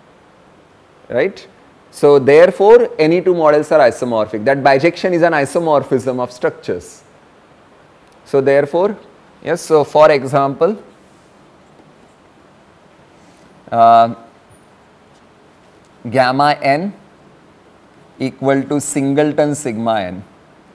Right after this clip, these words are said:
is categorical. And, uh, it wasn't really surprising, but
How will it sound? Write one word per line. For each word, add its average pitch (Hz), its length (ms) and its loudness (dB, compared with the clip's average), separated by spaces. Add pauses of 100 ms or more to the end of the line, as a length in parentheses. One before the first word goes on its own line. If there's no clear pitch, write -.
(120)
is 131 340 -6
categorical. 95 760 -4 (3750)
And, 220 500 -2 (600)
uh, 135 540 0 (1200)
it 160 120 -4
wasn't 185 400 4
really 190 280 6
surprising, 151 920 4 (1300)
but 165 400 -2